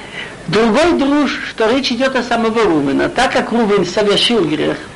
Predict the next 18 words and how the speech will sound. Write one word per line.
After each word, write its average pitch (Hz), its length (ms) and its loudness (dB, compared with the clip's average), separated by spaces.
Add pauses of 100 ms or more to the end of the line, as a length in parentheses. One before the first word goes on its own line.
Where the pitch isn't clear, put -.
(120)
перед 208 260 2
отцом, 190 480 -2 (300)
взял 262 360 2
постель, 233 460 -2
перенёс 196 640 0
из 170 80 -2
шалаша 180 680 0 (220)
Билга 139 480 0 (100)
в 143 160 -6
шалаш 180 360 0
Лея, 147 300 0 (1000)
так 196 200 2
он 294 160 4
молился 285 440 2
за 262 80 2
её 254 240 4
душу. 180 340 -2 (1120)
Так? 285 260 0